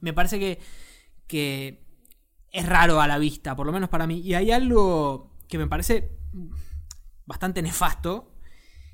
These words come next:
que es que el culpable de la película es un algoritmo y no es el empresario que baja las ideas de, ¿no? de, <laughs> de una corporación.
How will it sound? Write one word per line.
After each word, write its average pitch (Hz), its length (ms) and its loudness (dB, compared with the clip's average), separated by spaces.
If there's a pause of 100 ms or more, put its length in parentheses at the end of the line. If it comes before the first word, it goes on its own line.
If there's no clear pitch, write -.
(220)
que 202 300 0
es - 360 2 (1500)
que 165 760 -2 (360)
el 165 140 -6
culpable 240 340 6
de 226 60 12
la - 40 10
película 233 200 6
es - 120 0
un 190 60 0
algoritmo 156 840 -2 (680)
y 180 160 0
no 190 140 2
es 233 220 4
el 180 120 4
empresario 170 560 2
que 156 100 2
baja 170 240 6
las 151 220 0
ideas 156 320 -2
de, 135 280 -6
¿no? 151 460 -4
de, 143 260 -4 (320)
<laughs> - 320 -6
de 160 100 -6
una 180 140 -2
corporación. 151 720 8